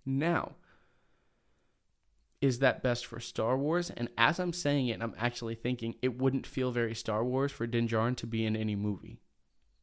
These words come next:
That would feel very strange for Star Wars for Din Djarin to pop up. And now I think I may have, uh, just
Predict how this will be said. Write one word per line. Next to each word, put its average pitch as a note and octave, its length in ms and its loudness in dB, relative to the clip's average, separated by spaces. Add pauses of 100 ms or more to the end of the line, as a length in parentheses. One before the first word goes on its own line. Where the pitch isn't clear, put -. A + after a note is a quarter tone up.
(140)
That B2 100 4
would A#2 140 -2
feel A#2+ 240 0
very A2+ 320 2
strange A2+ 360 -2
for - 120 -12
Star A#2 280 0
Wars G#2+ 320 0
for - 140 -6
Din A2+ 220 0
Djarin G#2+ 240 2
to G2+ 80 -2
pop - 340 -2
up. F#2 320 -6
And A2+ 140 0
now A2 340 0
I A2 140 0
think A2+ 280 -4
I A2+ 60 0
may A2 440 0 (480)
have, G#2 360 0 (960)
uh, G#2 320 4 (480)
just - 440 2